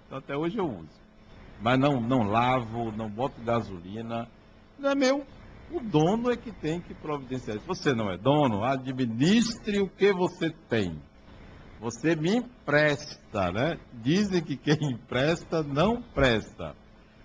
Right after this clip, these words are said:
Mas eu sou o, o que ganha emprestado, não tô preocupado com isso.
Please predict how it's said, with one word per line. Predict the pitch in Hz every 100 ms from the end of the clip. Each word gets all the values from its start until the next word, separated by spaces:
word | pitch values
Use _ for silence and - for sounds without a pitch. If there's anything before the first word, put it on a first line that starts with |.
| -
Mas | 196 202 165
eu | 190
sou | 185 185 175 170 156
o, | 156 139 139
o | 135
que | - 123
ganha | 113 123 123
emprestado, | 123 143 147 - 143 156 160
não | 160
tô | 143 147
preocupado | 143 135 - 127 139
com | 131 127
isso. | 82 -